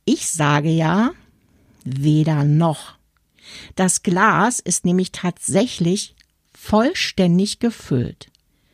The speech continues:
Gefüllt mit Flüssigkeit und Gas. Mit Wasser, Sauerstoff und Stickstoff.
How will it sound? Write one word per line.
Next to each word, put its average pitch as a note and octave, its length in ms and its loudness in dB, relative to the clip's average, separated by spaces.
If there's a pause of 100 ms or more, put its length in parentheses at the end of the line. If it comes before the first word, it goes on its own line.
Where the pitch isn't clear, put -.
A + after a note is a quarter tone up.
(380)
Gefüllt D4 760 0
mit F#3 280 0
Flüssigkeit G#3 960 -2 (120)
und A#3 300 2
Gas. - 560 -6 (580)
Mit F#3+ 280 0
Wasser, D4 580 0 (340)
Sauerstoff G3 1000 -2 (140)
und A#3 180 2
Stickstoff. - 880 -8